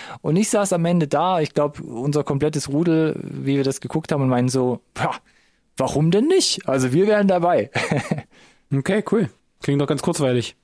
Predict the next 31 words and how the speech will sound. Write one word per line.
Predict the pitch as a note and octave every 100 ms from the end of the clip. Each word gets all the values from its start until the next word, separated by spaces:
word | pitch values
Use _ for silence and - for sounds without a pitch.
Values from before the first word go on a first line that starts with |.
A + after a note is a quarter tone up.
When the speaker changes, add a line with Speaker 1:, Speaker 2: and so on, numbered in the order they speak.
| -
Speaker 1:
Die | C#3
Kritiken | - - A3 B3+ G#3
sind | E3
ganz | C#3+ C#3 -
witzig | C#3 - D3 -
noch. | D3 F#3
Neunundachtzig | C3+ A#2+ D#3+ B3 C#4+ F#3+ G#3 - - D#3+
Prozent | - D3 D3+ D3+ D3+ -
bei | B2 A#2+ A#2 A2+ G#2
Rotten | G#2 F#3 A#3 A#3
Tomatoes, | D#3 C#3+ D#3+ C3+ D3
also | - A2 G#2
recht | G#2+ F#3+ B3+ - -
weit | C#3 C#3 -
oben. | D3+ F3 E3 F#3+ B3+ - - - -
Speaker 2:
Mhm. | B2 A2 G2+ C3+ - _ _ _
Speaker 1:
Achtundvierzig | F#3 B3 G#3+ G3 G#3 - F#3 E3
Prozent | - C#3+ - C#3+
bei | C3+ A#2+
den | A2+
Zuschauern. | - E3+ - A#2 A2+ D3 A3 G3 -
Also | B2+ B2 E3 A#2 A2+ G2+
Speaker 2:
Uff. | - _ _
Speaker 1:
eine | A#2+ A#2 A2 G2+ A#2+ A#2 A2+ A2+ B2
richtig | G#3+ A#3+ C3
große | - A2+ A2+
Schere, | A2 A#2+ A2+ C#3 D#3+
fast | - -
die | A#2
Hälfte | G#2 D#3+ C4+ -
davon. | A2 G#2 - A2 D#3